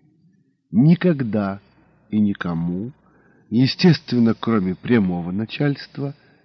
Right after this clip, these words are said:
не сообщать. Ни по телефону, ни письменно о том, где находишься и куда собираешься. Мать Юджина всегда относила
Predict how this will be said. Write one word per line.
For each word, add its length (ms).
не 240
сообщать. 640
Ни 180
по 140
телефону, 600
ни 200
письменно 720
о 140
том, 300
где 360
находишься 880
и 180
куда 520
собираешься. 960
Мать 380
Юджина 580
всегда 480
относила 880